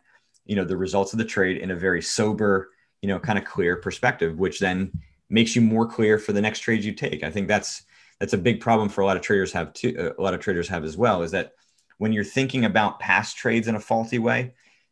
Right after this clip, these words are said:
you are basically guaranteed to think about future trades in a faulty way 'cause you're practicing a state of mind. You're practicing a decision-making process that has inherent flaws in it. So, you know, I think another thing that, that is really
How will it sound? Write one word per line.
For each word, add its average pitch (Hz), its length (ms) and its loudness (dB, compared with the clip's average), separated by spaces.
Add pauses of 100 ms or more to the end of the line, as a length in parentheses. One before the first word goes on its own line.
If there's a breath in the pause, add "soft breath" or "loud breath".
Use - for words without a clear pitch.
(200)
you 117 300 2
are 120 80 6
basically 123 480 2
guaranteed 107 640 0
to 95 80 -4
think 104 220 -2
about 90 260 -2
future 147 300 -4
trades 87 320 -2
in 80 60 -8
a 80 40 -10
faulty 85 320 -6
way 87 140 -2
'cause 92 260 -2
you're 107 220 -4
practicing 123 640 -2
a 95 40 -2
state 107 280 0
of 82 100 -2
mind. 90 360 -2
You're 78 100 -6
practicing 113 640 -2 (400 soft breath)
a 107 120 -2
decision-making 104 760 0
process 107 520 -2
that 90 160 -2
has 98 500 0 (360)
inherent 107 460 0
flaws 113 360 -4
in 82 80 -6
it. - 100 -10
So, 98 300 0 (400 soft breath)
you 104 80 -2
know, 101 60 6
I 92 40 0
think 110 140 2
another 117 240 6
thing 104 180 0
that, 82 240 -2
that 87 180 -4
is 92 160 -6
really 90 300 -4